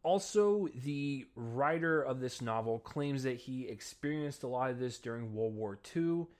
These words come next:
and how he was separated from his parents and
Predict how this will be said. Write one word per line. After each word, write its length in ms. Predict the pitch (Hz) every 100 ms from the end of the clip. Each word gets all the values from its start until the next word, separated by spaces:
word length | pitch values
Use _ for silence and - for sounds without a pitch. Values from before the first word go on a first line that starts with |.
| _ _
and 100 | 113
how 160 | 120 117
he 120 | 123
was 120 | 107
separated 600 | - 123 110 120 113 113 104
from 140 | 104
his 120 | 98
parents 580 | - 131 127 123 113 -
and 540 | 110 110 113 95 95